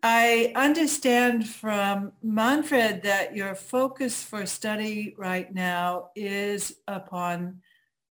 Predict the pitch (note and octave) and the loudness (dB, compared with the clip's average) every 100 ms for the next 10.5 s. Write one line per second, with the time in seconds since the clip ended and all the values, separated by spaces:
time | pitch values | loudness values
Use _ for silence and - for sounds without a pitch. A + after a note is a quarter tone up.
0 | - - A3 A3 A3+ F3 C#3+ - - - | -12 -4 2 2 2 0 -4 -8 -8 -8
1 | - _ _ _ _ _ _ _ _ _ | -10 _ _ _ _ _ _ _ _ _
2 | _ _ _ - A3+ G#3+ G#3+ A3 G#3+ - | _ _ _ -2 2 4 4 2 -2 -8
3 | _ - C4 D#4 B4+ - D4+ C#4 C#4+ C#4+ | _ -8 0 4 2 2 2 2 2 0
4 | C4 - A3+ A3+ - B3 A#3+ A3+ G#3 G#3 | 0 2 0 0 0 2 4 2 0 -4
5 | G3+ - - B3 B3 B3 A3 G#3 G#3 - | -4 -6 -2 0 2 2 -2 -6 -10 -6
6 | G3+ G3+ G3+ G3 F3+ - - _ F#3+ F#3+ | -4 -4 -6 -8 -8 -16 -20 _ -4 0
7 | F#3+ F#3+ F#3+ F#3 F3+ F#3 F#3+ F#3+ F#3 F3 | 0 0 0 -2 -4 -4 -4 -4 -4 -4
8 | E3+ E3+ F#3+ F#3 F#3 - F3 F3 E3+ E3+ | -6 -8 -6 -4 -4 -4 -6 -6 -8 -12
9 | _ _ _ _ - - A#3+ B3 A#3+ F#3+ | _ _ _ _ -12 -4 -2 -2 -4 -4
10 | E3+ D#3 D3+ - | -2 -2 -4 -10